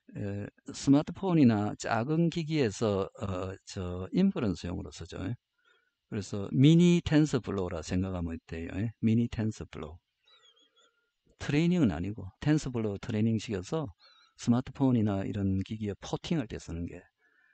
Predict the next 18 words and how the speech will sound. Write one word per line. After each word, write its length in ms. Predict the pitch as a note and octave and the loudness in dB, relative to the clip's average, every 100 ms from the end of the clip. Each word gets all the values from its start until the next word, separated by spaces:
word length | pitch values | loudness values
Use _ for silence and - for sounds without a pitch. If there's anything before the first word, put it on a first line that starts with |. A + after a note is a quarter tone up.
| _ | _
맥스풀링, 960 | - D#3+ - F3+ C3+ A2+ G#2+ G2 F#2 F2+ | -4 -2 -4 -2 0 2 2 2 2 2
맥스풀링 540 | C3 C#3+ C#3+ C3 A#2 G#2 | 0 0 -6 -2 2 4
여러분 260 | A2+ G#2 | 2 -2
해봤을 460 | F2+ G#2 A2+ B2 G2+ | -2 -2 -2 -2 -6
거예요. 440 | - F2 F2+ G#2+ C#3+ - - _ - | -6 -6 -2 0 -2 -4 -20 _ -4
자, 260 | A#2+ G#2+ - | -2 -2 -4
투 180 | - | -2
바이 200 | C#3 C#3 | 2 2
투 220 | C3 - B2 | 0 -4 2
중에서 540 | A#2 A2 G2 B2 C3 - - _ | 4 4 2 -2 -2 -6 -18 _
제일 280 | - G2 A#2+ | -2 0 0
큰 280 | - - D3 | 0 4 6
거 120 | D3 | 4
하나를, 560 | C3 A2+ A#2 A#2 G#2+ B2+ - - _ _ | 2 2 2 2 0 -4 -10 -20 _ _
어, 400 | - F2+ F2+ F2+ | -8 -4 -4 -6
가져가자. 880 | - A2+ A2+ F#2+ F#2+ G2 F#2+ F#2+ F2 - _ _ _ _ _ _ _ _ _ _ _ _ _ | -4 -4 -2 -4 -6 -6 -6 -8 -10 -16 _ _ _ _ _ _ _ _ _ _ _ _ _
그러면 300 | A2 G2+ G2+ | 0 0 0
여기서 480 | A2+ G#2 B2 B2 | -2 -2 -2 -2